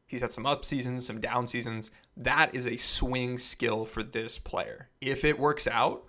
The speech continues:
they're gonna be great. If it do-, well, not great. They're gonna be good. If it <laughs> doesn't work out, they're gonna struggle. And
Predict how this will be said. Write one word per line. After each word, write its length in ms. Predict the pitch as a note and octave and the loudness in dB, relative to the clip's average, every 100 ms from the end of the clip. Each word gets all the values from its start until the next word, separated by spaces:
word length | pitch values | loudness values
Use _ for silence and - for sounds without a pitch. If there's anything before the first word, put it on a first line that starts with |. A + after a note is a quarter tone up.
| _ _ _ _ | _ _ _ _
they're 240 | - C3+ C#3+ | 0 2 4
gonna 160 | D3 | 2
be 80 | B2+ | 0
great. 320 | B2 G#2+ - _ - | -4 -8 -12 _ -4
If 160 | C#3 | -2
it 160 | B2+ A#2+ | -2 -2
do-, 140 | B2+ - | -2 -2
well, 140 | C3+ | -2
not 160 | B2+ A#2+ | 0 0
great. 180 | - C#3 | 0 2
They're 100 | D3 | 4
gonna 120 | D#3+ | 4
be 80 | C3+ | 2
good. 240 | A#2+ A2 - - | 0 -2 -6 -6
If 140 | C#3 | 2
it 220 | C#3 - | 10 12
<laughs> 40 | - | 12
doesn't 240 | F3 G3+ | 8 4
work 220 | F3 E3 | 4 2
out, 260 | B2 B2+ - - - - | 0 -4 -6 -12 -20 -2
they're 140 | C#3 | 0
gonna 140 | E3 | 2
struggle. 520 | F3 - F#3+ D3 G#2+ - _ _ - | 0 0 -2 -2 -6 -12 _ _ -4
And 580 | C#3+ C#3 C3+ C3 A#2+ | 0 2 2 2 0